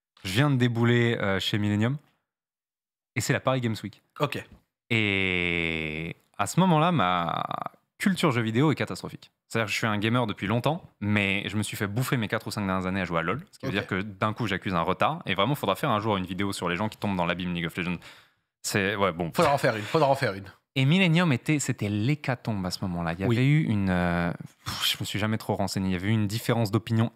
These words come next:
Speaker 1: terrible entre la direction et l'ancienne rédac. Euh, les trois quarts des gros responsables s'étaient barrés. Et quand je déboule chez Millennium, c'est full vide. Il reste Sam Vostok de l'ancien temps de Millennium.
Speaker 2: Dédicace à lui.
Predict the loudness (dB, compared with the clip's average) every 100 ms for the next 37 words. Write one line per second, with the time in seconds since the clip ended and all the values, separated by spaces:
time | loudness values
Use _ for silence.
0 | _ _ 2 4 2 2 2 0 2 2
1 | 0 0 0 2 0 0 0 0 0 0
2 | -4 -12 -8 -4 0 0 0 0 -2 -4
3 | -8 -8 -8 -6 -4 -4 -4 0 2 2
4 | 2 2 2 2 0 0 2 2 0 0
5 | 0 0 -2 -4 -6 0 0 2 -2 -4
6 | -2 -2 -2 -2 0 0 0 -2 0 0
7 | 0 2 0 -4 -6 -4 -4 -8 _ -12
8 | 2 4 4 2 0 -6 -8 -2 -2 -4
9 | -2 0 4 2 2 0 0 0 0 0
10 | 0 0 0 0 0 0 0 0 2 0
11 | -4 -8 -8 -8 -8 -8 -8